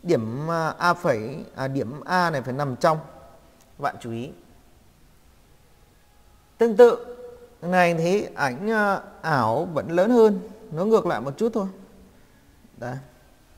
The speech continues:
Thầy dựng luôn nhanh cho các bạn luôn.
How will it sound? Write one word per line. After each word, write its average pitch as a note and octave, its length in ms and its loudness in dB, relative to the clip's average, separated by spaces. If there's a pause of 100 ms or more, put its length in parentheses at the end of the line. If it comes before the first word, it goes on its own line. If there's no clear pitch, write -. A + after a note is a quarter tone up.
(1300)
Thầy C#3 100 -12
dựng B2+ 220 -10
luôn D3 260 -2
nhanh C#3+ 240 -6
cho C3 80 -8
các C#3+ 80 -6
bạn C3+ 180 -8
luôn. C3 240 -6